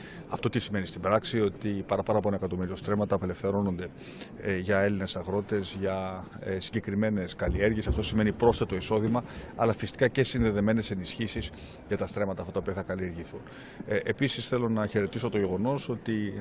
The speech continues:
ε, ξεκινάει σε επίπεδο Ευρωπαϊκής Επιτροπής ένας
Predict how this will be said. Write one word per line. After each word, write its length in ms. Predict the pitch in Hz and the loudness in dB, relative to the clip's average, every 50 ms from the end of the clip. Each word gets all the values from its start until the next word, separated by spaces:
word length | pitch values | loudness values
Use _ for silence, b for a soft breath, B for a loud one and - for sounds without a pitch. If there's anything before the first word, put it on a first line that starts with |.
| 101 - - | -8 -4 0
ε, 240 | 104 104 98 98 98 | 2 2 4 2 0
ξεκινάει 480 | 98 - - 98 - 98 104 117 117 | 0 -2 -4 -2 0 2 2 4 4
σε 100 | 107 - | 2 2
επίπεδο 240 | 110 98 - 107 104 | -2 -2 -2 0 0
Ευρωπαϊκής 380 | 101 95 95 92 90 101 104 95 | 0 0 0 -2 -2 -2 -4 -6
Επιτροπής 440 | 92 87 92 92 - 131 120 - - | -6 -6 -6 -6 -4 -4 -2 0 0
ένας 340 | 117 117 110 101 - - | 0 2 0 0 -2 -6